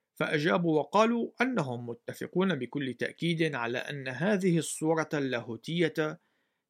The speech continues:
تعني بشكل ضمني أن الرجال والنساء متساويين.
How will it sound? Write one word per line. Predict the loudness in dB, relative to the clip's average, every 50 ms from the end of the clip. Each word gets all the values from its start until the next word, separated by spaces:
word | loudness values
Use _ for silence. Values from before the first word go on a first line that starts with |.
| _ 0
تعني | 2 2 4 2 2 2 0
بشكل | 0 0 0 0 -2 -2 -2 0 0 0 0 0 -2
ضمني | -2 -4 -4 -6 -8 -8 -6 -4 -2 -4 -4 -4 -6 -8
أن | -8 -6 -6
الرجال | -6 -6 -6 -8 -4 -2 0 0 2 0
والنساء | 0 -2 -2 -4 -6 -8 -10 -8 -4 -4 -2 -2 -2 -4 -6
متساويين. | -8 -10 -10 -8 -6 -4 -4 -2 -2 -2 -2 -4 -6 -8 -12